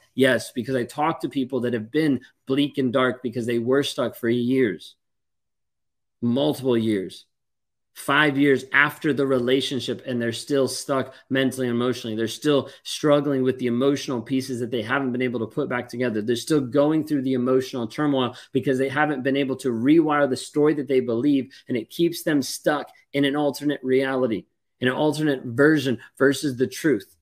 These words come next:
The truth is the only thing that'll set you free, and that's what we work to bring people to every single day. The question is, are you actually willing to find the truth? Or does that change seem too hard, too scary, and you doubt it? And so you run.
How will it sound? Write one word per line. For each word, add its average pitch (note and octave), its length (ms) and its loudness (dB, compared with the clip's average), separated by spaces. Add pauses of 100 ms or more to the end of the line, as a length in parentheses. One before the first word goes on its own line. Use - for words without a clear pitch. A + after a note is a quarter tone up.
(300)
The C#3+ 80 2
truth F3 440 4
is C3 120 -4
the C#3+ 180 -6
only D3+ 320 2
thing C#3 300 0
that'll C3 180 0
set B2+ 300 -4
you C3 80 -2
free, D3 240 0
and A#2+ 80 0
that's B2 180 -2
what C3 100 2
we C3+ 80 2
work C3 320 0
to A2+ 80 -4
bring C3 300 2
people C#3 260 -2
to C3 280 -2 (300)
every A#2 200 0
single A#2 240 -2
day. F#2+ 220 -8 (1300)
The A2 60 -8
question C#3 380 0
is, G#2+ 200 0
are A2 60 0
you A#2 160 2
actually A2+ 280 -4
willing A2+ 240 0
to G#2+ 80 -2
find C#3+ 300 0
the A#2+ 40 0
truth? - 400 -12 (1300)
Or A#2 140 2
does A#2 120 0
that A2+ 180 -2
change C3 320 -2
seem A2 240 -2
too A2+ 180 -4
hard, A2 440 -2 (320)
too A#2+ 160 -2
scary, G#2+ 480 0
and A2 140 -2
you A2 80 -2
doubt G#2+ 300 -2
it? - 220 -16 (800)
And G#2 100 -10
so - 120 -6
you G2+ 100 0
run. - 280 -6